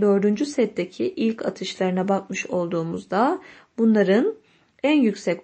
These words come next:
olduğunu, beşinci setteki ilk atışlarından iyiyken ikinci atışları tam tersidir. Yani ikinci atışlarının burada düşük olduğunu görmekteyiz.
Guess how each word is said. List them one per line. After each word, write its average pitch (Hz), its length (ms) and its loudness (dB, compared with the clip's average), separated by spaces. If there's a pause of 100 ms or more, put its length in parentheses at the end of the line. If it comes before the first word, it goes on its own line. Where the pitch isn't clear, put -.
olduğunu, 180 720 -2 (1120)
beşinci 277 440 2
setteki 370 500 0
ilk 254 160 -2
atışlarından 185 760 0
iyiyken 294 600 0
ikinci 277 360 0
atışları 277 440 0
tam 311 260 0
tersidir. 185 560 -2
Yani 214 320 2
ikinci 240 360 -2
atışlarının 233 640 0
burada 202 480 4 (340)
düşük 262 320 0
olduğunu 180 560 0
görmekteyiz. 202 1040 0